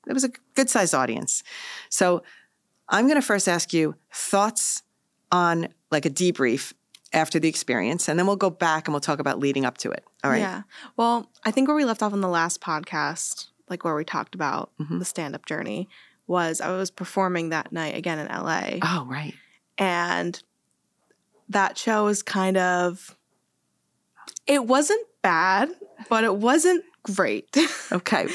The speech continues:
Speaker 1: And why do you feel that way?
Speaker 2: I learned a lot. So I'm, I'm, I'm reframing
Speaker 1: Okay.
Speaker 2: how I feel <laughs> about the show. 'Cause afterwards I was really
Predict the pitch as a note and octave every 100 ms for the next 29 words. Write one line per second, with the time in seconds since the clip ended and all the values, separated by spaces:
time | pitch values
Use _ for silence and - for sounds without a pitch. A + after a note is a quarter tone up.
0 | - F3 F#3+ F#3+ G3+ G3 F3+ C#3+ - -
1 | C2+ - _ _ _ - - - - -
2 | F#3+ F#3 F#3 F#3 F3+ - - - A3 B3
3 | C4 B3+ A#3 F#3 F2+ F2 - - G3 F#3+
4 | F3+ F3 E3+ G3 B2+ F#3 - F#3+ F#3 F3
5 | G3 - - - G#3 C4 C4 - A#3+ G#3+
6 | F#3 D#3 D3 E3+ G#3 - - - - -
7 | - _ _ - G#3+ F#3+ G3 B3 C#4 -
8 | C#4 - - B3+ - - - - - -
9 | - - - C4 D4 F4 D#4+ D#4 C4 A#3
10 | G3 A3 A3+ A3 G#3+ G#3+